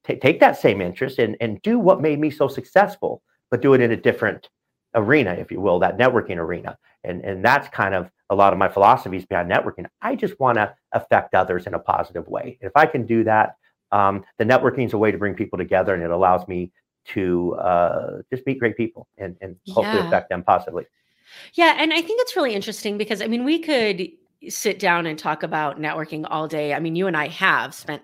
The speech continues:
Speaker 2: hours on this conversation. Um, but I just think it's really interesting because there's a couple of different types of networkers out of there. And one of them that everybody's all familiar with is the person that takes a stack of business cards with them, and their goal is to get rid of all of those business cards before they leave.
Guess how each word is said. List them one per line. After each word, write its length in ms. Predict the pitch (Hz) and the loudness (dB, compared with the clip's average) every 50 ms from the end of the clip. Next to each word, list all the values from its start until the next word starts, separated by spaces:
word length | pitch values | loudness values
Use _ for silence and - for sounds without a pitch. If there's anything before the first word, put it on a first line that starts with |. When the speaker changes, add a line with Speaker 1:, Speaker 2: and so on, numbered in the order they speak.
| - | -2
Speaker 2:
hours 600 | - 190 180 170 160 151 120 90 78 110 - - - - | 0 0 2 2 0 -4 -8 -8 -10 -14 -16 -16 -12 -8
on 140 | 170 160 151 | -8 -8 -6
this 160 | 156 143 - | -8 -12 -12
conversation. 840 | - - 160 147 147 139 143 - - 208 208 196 - 180 156 139 139 147 - - - - - - - - | -8 -8 -8 -8 -6 -10 -10 -6 -4 -4 -4 -4 -4 -6 -6 -6 -8 -10 -16 -20 -20 -20 -20 -20 -16 -8
Um, 320 | - - 240 226 220 220 214 | -4 -2 0 0 0 -2 -4
but 100 | 226 240 | -6 -6
I 80 | 262 | -6
just 200 | 254 285 285 - | -6 -8 -10 -8
think 160 | - 349 330 339 | -6 -6 -6 -6
it's 140 | 330 330 | -6 -8
really 200 | 277 240 214 180 | -6 -6 -6 -6
interesting 380 | 165 165 - 185 - - 185 175 | -8 -8 -12 -14 -12 -10 -8 -8
because 240 | 170 170 - 180 165 | -8 -8 -10 -10 -8
there's 160 | 180 175 170 | -8 -10 -10
a 40 | 175 | -10
couple 260 | - 208 208 - 269 | -10 -12 -10 -8 -8
of 40 | 269 | -8
different 220 | 247 - 202 - | -8 -10 -10 -12
types 280 | - - 175 170 165 - | -8 -6 -6 -6 -6 -8
of 100 | 175 170 | -10 -8
networkers 520 | 170 156 156 - 175 165 - 180 175 170 - - | -8 -8 -8 -8 -10 -10 -8 -8 -10 -8 -6 -4
out 140 | 180 180 185 | -4 -2 -2
of 100 | 185 185 | -2 -2
there. 280 | 202 196 190 185 - - _ _ - | -2 -2 -2 -2 -4 -10 _ _ -8
And 180 | 170 185 185 | -6 -6 -4
one 180 | 175 190 208 247 | -4 -4 -4 -2
of 140 | 277 285 233 | -4 -6 -4
them 300 | 233 208 190 185 175 175 | -4 -2 -2 -2 -2 -4
that 400 | 175 180 - - _ - - 202 | -8 -12 -16 -20 _ -10 -8 -6
everybody's 360 | 202 233 220 220 196 175 - | -4 -4 -2 -2 -4 -4 -4
all 160 | - - 185 175 | -4 -6 -6 -6
familiar 380 | - - 170 175 180 180 170 | -6 -10 -8 -8 -6 -6 -6
with 160 | 160 160 156 | -6 -6 -8
is 140 | 160 156 156 | -8 -10 -12
the 80 | - 156 | -12 -10
person 260 | - 190 165 - 175 | -8 -8 -8 -8 -10
that 100 | 165 151 | -12 -10
takes 240 | - - 160 160 - | -8 -8 -8 -8 -10
a 20 | 156 | -14
stack 300 | - - 165 156 - - | -10 -8 -8 -8 -8 -10
of 80 | 147 | -12
business 260 | 156 151 - 170 160 | -10 -10 -10 -12 -10
cards 240 | - - 180 170 - | -6 -4 -4 -4 -4
with 120 | 175 - - | -8 -6 -4
them, 220 | 185 180 180 185 - - - - - - | -2 -2 -2 -4 -8 -14 -20 -20 -12 -6
and 160 | 196 185 185 | -2 0 0
their 140 | 175 170 170 | 0 0 -2
goal 400 | 160 165 - 165 160 165 175 185 | -4 -2 -2 0 0 2 0 -2
is 200 | - 160 160 - | -2 -6 -8 -10
to 80 | - 165 | -10 -10
get 220 | 170 170 - - | -8 -8 -6 -4
rid 140 | 170 170 165 | -4 -4 -4
of 80 | 165 - | -2 -4
all 160 | 147 160 160 | -4 -4 -4
of 100 | 160 156 | -4 -4
those 200 | 175 160 156 160 | -6 -6 -6 -6
business 320 | - 147 - - 170 - | -10 -10 -10 -10 -12 -12
cards 320 | - - 170 175 185 180 - | -6 -4 -4 -4 -4 -6 -8
before 320 | - 165 - - 165 160 | -12 -10 -8 -8 -8 -6
they 120 | 165 160 156 | -6 -6 -6
leave. 320 | 147 151 170 214 262 262 | -6 -6 -6 -8 -8 -10